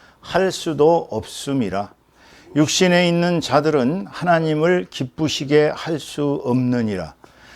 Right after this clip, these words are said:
만일 너희 속에 하나님의 영이 거하시면 너희가 육신에 있지 아니하고 영에 있나니, 누구든지 그리스도의 영이 없으면 그리스도의 사람이 아니라.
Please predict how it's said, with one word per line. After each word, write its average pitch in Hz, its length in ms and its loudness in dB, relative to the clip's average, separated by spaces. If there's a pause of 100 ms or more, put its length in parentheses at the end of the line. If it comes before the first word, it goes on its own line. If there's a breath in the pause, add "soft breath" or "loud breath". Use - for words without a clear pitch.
(160 loud breath)
만일 135 480 6
너희 170 280 8
속에 135 500 2
하나님의 170 720 2
영이 156 380 4
거하시면 131 1000 -2
너희가 139 540 2
육신에 156 580 -4
있지 147 400 -4
아니하고 123 800 0
영에 143 400 2
있나니, 120 640 -2 (420 soft breath)
누구든지 147 840 2
그리스도의 147 760 2
영이 135 340 4
없으면 135 560 0
그리스도의 139 840 4
사람이 120 680 0
아니라. 107 440 2